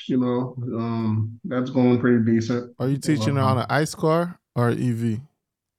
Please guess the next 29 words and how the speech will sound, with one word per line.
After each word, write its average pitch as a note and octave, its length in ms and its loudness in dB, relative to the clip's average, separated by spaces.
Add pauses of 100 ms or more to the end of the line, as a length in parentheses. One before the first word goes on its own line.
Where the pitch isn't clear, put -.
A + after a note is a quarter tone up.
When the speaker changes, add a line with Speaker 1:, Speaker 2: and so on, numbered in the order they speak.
(640)
Speaker 1:
I C#3+ 180 6
both C3 380 6
now. C3+ 320 6
Today C#3 240 2
is D3 120 2
her C3+ 100 0
first C3+ 200 -2
day B2+ 100 0
she A#2 120 -4
did A2+ 160 0
gas. A2 440 0
She B2+ 200 -6
did B2 160 0
the, A#2+ 180 4
she'd B2 220 0
been B2+ 120 2
using A#2+ 260 2
the A2+ 60 2
Tesla A#2+ 340 -4
the A2+ 140 0
last A2+ 200 0
few B2+ 80 -4
days, G#2+ 360 -2
and G#2 140 0
they're A2 120 2
rented A2+ 260 2
out G#2+ 140 4
now. G#2 160 -2
So G#2+ 280 -8